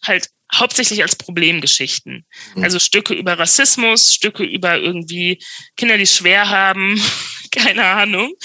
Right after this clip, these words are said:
Speaker 1: Also so als Problem und, ähm, vor allem auch als, eher als Objekte, also Stücke so über Schwarze, die irgendwo sind und nicht von. Und nicht dieses, ähm, diese Selbstverständlichkeit von sowieso, wir sind halt hier so Teil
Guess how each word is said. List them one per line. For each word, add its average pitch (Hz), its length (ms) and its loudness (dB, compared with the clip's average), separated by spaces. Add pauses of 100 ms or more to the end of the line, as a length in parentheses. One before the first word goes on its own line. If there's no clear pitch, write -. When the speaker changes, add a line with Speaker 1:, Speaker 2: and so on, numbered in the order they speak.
(300)
Speaker 1:
Also 202 180 0
so 196 140 2
als 151 200 2
Problem 214 640 0 (600)
und, 214 560 2 (140)
ähm, 208 400 0
vor - 260 -4
allem 247 320 2
auch 220 320 0
als, - 560 2
eher 214 220 4
als - 240 2
Objekte, 233 640 0
also 190 180 -2
Stücke - 340 -4
so 196 180 0
über 214 360 2
Schwarze, 175 600 2
die 170 300 -6
irgendwo 160 760 -4 (300)
sind 170 460 2
und 180 160 -8
nicht 226 240 0
von. 156 460 -4 (420)
Und 196 380 0
nicht 226 500 0
dieses, 208 800 2
ähm, 190 260 -2
diese 196 220 2
Selbstverständlichkeit 208 1120 2
von 185 260 -6
sowieso, 190 440 -2
wir 175 60 -2
sind 185 220 -4
halt 185 160 -4
hier 185 160 -2
so 175 140 -4
Teil 180 480 -2